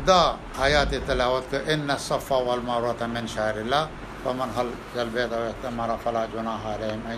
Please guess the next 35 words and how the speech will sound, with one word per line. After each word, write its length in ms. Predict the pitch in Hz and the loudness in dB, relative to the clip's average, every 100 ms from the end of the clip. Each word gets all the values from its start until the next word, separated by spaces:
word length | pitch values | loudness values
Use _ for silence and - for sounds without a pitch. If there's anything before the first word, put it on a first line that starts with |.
| 110 | -6
يطوفوا 460 | 107 110 104 113 107 | -6 -8 -8 -8 -8
بهما، 420 | 110 107 107 135 143 - - - - | -8 -8 -6 -4 -6 -8 -12 -12 -4
ومن 300 | 131 143 139 | 0 0 -2
تطوع 360 | 143 139 135 127 - | -4 -2 -2 -2 0
خيرا 240 | 131 127 113 | 2 0 -2
فإن 260 | 127 120 117 | -2 0 -2
الله 280 | 113 113 | 0 0
شاكر 380 | 110 113 104 104 | 0 -2 -2 -4
عليم.» 360 | 101 113 170 175 - - - - 127 | -4 0 0 0 -4 -6 -6 -4 2
بدأ، 460 | 131 127 143 180 - - - - - - - - - | 2 2 2 0 -2 -10 -10 -10 -10 -10 -8 -8 0
بدأ 260 | 123 143 156 | 2 4 4
الله، 540 | 156 147 160 170 233 - - - - | 4 4 4 4 0 -4 -14 -12 -2
بدأ. 380 | 123 127 127 110 - - - - | 0 4 4 2 0 -4 -2 -4
مطلب 360 | 131 151 165 170 | -4 0 0 2
چې 100 | 170 208 - - - - - - - | -2 -2 -6 -12 -12 -12 -10 -10 -6
زم 260 | 110 226 | 2 4
د 60 | 190 | 6
هغه 260 | 175 170 165 | 4 6 4
ځای 100 | 160 | 4
نه 80 | 147 | 2
شروع 360 | 127 135 131 156 - | 0 0 2 2 2
کوم 220 | 180 170 - - - - - - - - | 2 2 -2 -8 -8 -10 -12 -12 -12 -4
چې 80 | 143 | -2
کوم 160 | 170 170 | 0 2
ځای 140 | 151 | 4
نه 120 | 156 170 | 2 2
الله 300 | 143 135 147 | 0 2 4
شروع 320 | 131 131 117 113 | 4 2 0 0
کړی 180 | 156 160 117 | 2 2 2
ده. 140 | 113 - - - | -2 -4 -8 -4
او 100 | 123 | -2
بېشکه 420 | 123 131 - 160 151 | 0 -2 -2 -2 0
صفا 360 | 135 - 151 | -2 0 0
مروه 320 | 151 135 139 | 2 2 2
چې 140 | 139 | 0